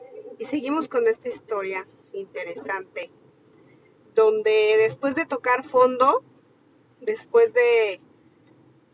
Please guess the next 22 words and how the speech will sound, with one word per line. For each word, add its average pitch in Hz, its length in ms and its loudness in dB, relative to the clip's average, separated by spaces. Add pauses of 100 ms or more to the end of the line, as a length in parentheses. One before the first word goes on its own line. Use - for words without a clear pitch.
(160)
que 220 120 0
me, 208 320 -4
literal, 220 680 4 (1000)
la 208 180 0
primera 220 460 2
vez 226 540 -2
en 220 260 -2
mi 202 160 -2
vida 208 260 -2
donde 196 300 -4
tengo, 202 580 -8 (1700)
o 208 160 4
al 202 160 4
menos 277 340 2
eso 247 220 -6
sentí, 214 560 -6 (400)
el 208 160 -4
contacto 208 580 -6
directo 202 440 -4
con 196 320 -8
Dios, 185 420 -8 (100)
donde 190 640 -6